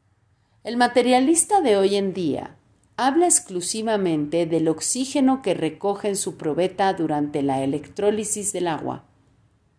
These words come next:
Pero en este oxígeno vive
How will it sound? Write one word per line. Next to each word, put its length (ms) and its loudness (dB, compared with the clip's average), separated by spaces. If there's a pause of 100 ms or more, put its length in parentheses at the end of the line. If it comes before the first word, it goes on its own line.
(540)
Pero 160 2
en 100 6
este 260 2
oxígeno 680 0
vive 420 0